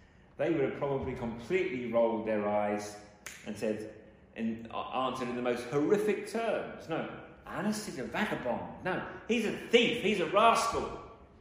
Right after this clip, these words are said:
He's a hypocrite. He's an extortioner." He was the godfather in Jerusalem. He ran the whole operation. And if you stepped out of line, Annas would send somebody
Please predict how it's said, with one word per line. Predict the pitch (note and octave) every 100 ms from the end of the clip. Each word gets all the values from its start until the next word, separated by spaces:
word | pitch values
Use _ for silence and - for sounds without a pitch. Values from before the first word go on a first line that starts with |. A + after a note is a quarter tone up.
| -
He's | F#3+ F#3
a | D3+
hypocrite. | C#3 G3 E3+ - A#2 - - - -
He's | F#3 G3
an | F#3+
extortioner." | F#3 - - - F#3+ F#3+ - D3 A2 - - - - - - - - - - - - - - -
He | D3+
was | C#3+ -
the |
godfather | C3 E3 F#3+ - C#3 C3+ C3+
in | C#3
Jerusalem. | C3+ D3+ G3 - - - - - - - - - - -
He | C3+
ran | A2+ D3+ D#3+ C#3+
the | A#2+
whole | - C#3 C3
operation. | A#2+ A#2+ A#2+ A#2 A#2 - - - - - - - - - - - - - - -
And | B2
if | B2+
you | C#3+
stepped | C3+ - - - A#3 B3 - G#3
out | A3+ G#3+
of | G#3+
line, | G#3+ G#3 F3 A2+ - - - - - - - -
Annas | D3 F3 E3+ -
would | D#3
send | - E3 E3+ E3
somebody | - D#3 C#3+ C#3+ C#3+ C#3